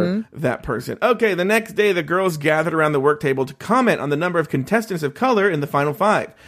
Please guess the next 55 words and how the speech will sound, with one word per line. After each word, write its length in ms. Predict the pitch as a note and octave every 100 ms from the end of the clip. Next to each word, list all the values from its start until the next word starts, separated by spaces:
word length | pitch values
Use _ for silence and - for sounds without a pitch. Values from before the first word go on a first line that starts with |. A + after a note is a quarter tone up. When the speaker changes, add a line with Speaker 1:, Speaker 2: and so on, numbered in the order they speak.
| - -
Speaker 2:
Just 360 | D#3+ G3+ A3
then, 200 | F#3+ A#3 F#3+
RuPaul 460 | G3 B3 A3 G3+
entered 180 | D#3 F3
the 80 | D#3+
workroom 320 | E3+ G#3+ F#3+
to 100 | F3
announce 280 | E3 F3+ E3
this 240 | F3 G#3+
week's 240 | F3+ G3+ -
Maxi 360 | E3+ D#3 C#3
Challenge. 480 | B2 B2+ F#2+ E2+ - - -
It's 180 | B3+ A3+
a 60 | F3+
Ru 340 | D3 F3 A3
Hollywood 400 | G3 D3+ F#3 F#3+
Story 300 | - B3+ C4+
Acting 260 | E3 C3 C#3
Challenge. 440 | D3 G#2+ - - - -
This 240 | - C4+ C4
time, 280 | A#3 A3+
the 100 | G#3+
film 260 | F3 G3 G3+
is 140 | D#3+
Sex 300 | - G#3+ A3
and 80 | F#3+
the 40 | F3+
City 260 | - F#3+
Girl, 300 | D#3 F3 E3+
th-, 240 | D#3+ - D#3+ - -
Sex 260 | - A3
and 100 | G3+
the 40 | C#3+
Kitty 240 | - B3+
Girl 240 | E3+ D3+
three. 480 | C#3+ F#3+ B3+ D#3+ A2 - - -
RuPaul 460 | D3+ B3 - A3+
lists 180 | G3+ F#3+
all 220 | - A#3
the 100 | A3
characters 460 | G3+ G#3+ F#3+ G3 F#3+
and 120 | D3+
announces 300 | D#3 E3+ E3+
that 140 | C#3+ C3+
Naomi, 500 | C#3 G3+ B3 D3+ A2+
as 160 | B2+
the 80 | B2+
winner 240 | C3 A#3
of 60 | A3+
the 80 | D#3+
challenge, 420 | D#3+ C#3 C3+ C3+
will 200 | C3 B2
assign 440 | C3 - G#3 A3+
the 80 | F#3
roles. 460 | D3 D#3+ D#3 D3+